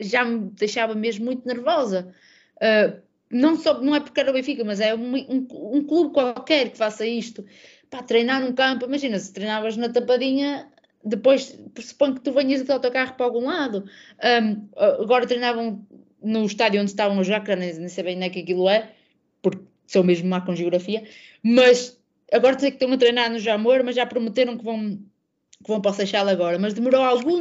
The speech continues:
Speaker 2: que é
Speaker 1: tempo.
Speaker 2: possível?
Speaker 1: E a serem convencidos, então, fazem o ginásio onde? No Estádio da Luz.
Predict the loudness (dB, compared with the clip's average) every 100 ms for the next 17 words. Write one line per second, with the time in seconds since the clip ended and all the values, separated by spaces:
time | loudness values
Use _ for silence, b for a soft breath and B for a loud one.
0 | -2 0 0 -2 -16 -20 -20 _ _ _
1 | -6 -2 2 2 2 0 0 -2 0 -2
2 | -2 -4 -4 -4 0 0 0 -2 0 0
3 | 0 2 0 -2 -4 0 0 2 0 0
4 | -4